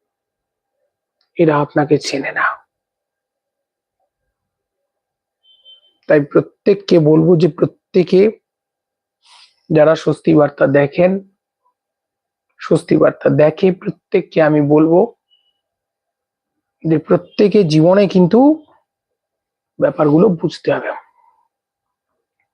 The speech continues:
নইলে কিন্তু আমাদের জীবনে পুরো শূন্য হয়ে যাবে।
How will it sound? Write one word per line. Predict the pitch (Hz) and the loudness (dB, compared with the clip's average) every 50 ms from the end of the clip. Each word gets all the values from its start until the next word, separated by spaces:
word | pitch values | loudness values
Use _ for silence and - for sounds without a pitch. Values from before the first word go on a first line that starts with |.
| _ _ _ _ _ _ _ _ _ _ _ _ | _ _ _ _ _ _ _ _ _ _ _ _
নইলে | - 151 147 156 160 160 160 | -4 0 2 2 4 2 2
কিন্তু | 151 170 160 165 180 | 0 0 -2 0 0
আমাদের | 151 143 143 147 151 160 139 | 0 2 2 0 0 -2 -2
জীবনে | 143 151 147 143 143 156 196 | 0 0 2 2 2 2 0
পুরো | 202 190 - 151 156 180 196 | -2 -2 -2 0 0 0 0
শূন্য | 185 - - 151 147 147 147 151 165 | -2 -2 -2 0 2 2 2 2 2
হয়ে | 156 131 139 139 135 131 | 0 0 -2 -6 -4 -2
যাবে। | 139 131 - - | -2 -4 -4 -6